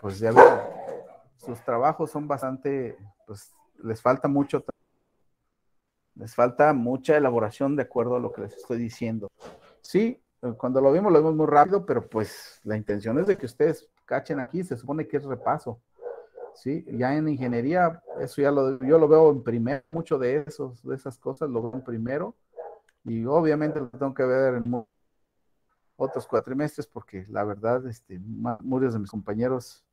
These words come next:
no lo ven, y pues para ser honestos, creo que ni siquiera lo saben, porque pues no lo enseñan. ¿Cómo es posible que no enseñan algo que tienen que enseñar? Ok,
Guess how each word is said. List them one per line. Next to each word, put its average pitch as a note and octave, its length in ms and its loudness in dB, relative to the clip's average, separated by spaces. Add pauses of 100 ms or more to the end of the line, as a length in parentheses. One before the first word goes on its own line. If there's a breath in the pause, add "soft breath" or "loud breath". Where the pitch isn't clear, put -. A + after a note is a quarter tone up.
(680)
no B2 180 -2
lo A2 120 0
ven, D3 260 -2 (1040)
y G#2+ 140 -6
pues - 240 -12
para G#2+ 160 -6
ser C#3+ 160 -2
honestos, C#3 360 -6
creo C#3 220 -2
que - 80 -4
ni A#2 100 0
siquiera A#2 280 -2
lo F#2+ 120 -4
saben, G2 440 -6
porque - 260 -14
pues F#2 180 -14
no G#2+ 140 -6
lo A2 120 -4
enseñan. G#2 360 -6 (800 soft breath)
¿Cómo A2 140 -2
es A2 80 -8
posible B2 400 -2
que A#2 100 -6
no G#2 80 -2
enseñan A2+ 320 0
algo A2+ 220 0
que G#2+ 60 2
tienen G#2+ 200 -2
que G#2 120 -8
enseñar? F#2+ 440 -8 (1080)
Ok, C3+ 220 -2